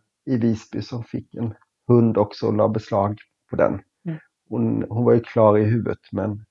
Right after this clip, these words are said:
Speaker 1: hon var ofta annars väldigt orolig och uppe och gick på nätterna och, och sådär. Men, eh, så fick hon hunden. Och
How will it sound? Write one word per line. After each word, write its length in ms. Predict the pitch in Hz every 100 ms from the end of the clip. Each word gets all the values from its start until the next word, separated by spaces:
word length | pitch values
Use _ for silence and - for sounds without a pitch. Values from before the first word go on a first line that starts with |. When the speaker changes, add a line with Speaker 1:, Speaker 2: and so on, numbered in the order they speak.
| _ _ - _ _ _ _ _ _ _
Speaker 1:
hon 120 | 143
var 80 | 139
ofta 260 | 147 - 131
annars 380 | 151 123 123
väldigt 260 | 139 117 110
orolig 480 | 143 139 139 147 151
och 180 | 147 147
uppe 200 | - 156
och 20 |
gick 180 | 151 143 - -
på 80 |
nätterna 580 | 156 143 _ 151 147 143
och, 280 | 143 139 135 _
och 140 | 139 131
sådär. 260 | 143 147 _ _ _ 175
Men, 320 | 143 139 135
eh, 300 | 135 135 127 120 - _ _ _ _ -
så 80 | 156
fick 180 | 151 156
hon 100 | 151
hunden. 540 | 127 120 120 156 170 _ _ _ _ _ _ _ _ _ _ _ _ _ -
Och 260 | 131 -